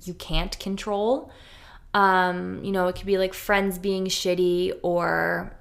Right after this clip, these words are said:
trouble finding a job. I know a lot of my friends who are, like, fresh out of college trying to find, like, a nine-to-five job. They're, like, it's, it's,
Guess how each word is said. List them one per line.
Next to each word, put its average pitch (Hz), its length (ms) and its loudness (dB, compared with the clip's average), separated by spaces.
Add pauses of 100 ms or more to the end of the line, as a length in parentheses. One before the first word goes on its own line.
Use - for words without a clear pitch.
trouble 180 300 0
finding 180 340 -4
a 180 60 -4
job. 160 480 0
I 170 60 -6
know 175 140 -4
a - 20 -4
lot 165 320 -2
of 175 100 -4
my 175 160 -4
friends 175 680 -4 (380)
who 180 440 4
are, 175 140 2
like, 170 220 -4
fresh 170 280 -6
out 170 120 -4
of 165 200 -10
college 170 680 -2 (520)
trying 175 340 0
to 175 100 -8
find, 165 680 0 (260)
like, 180 140 -6
a 185 60 2
nine-to-five 170 520 -2
job. 170 520 0
They're, 175 440 -2
like, 254 160 -6
it's, - 220 -8 (360)
it's, 190 200 -2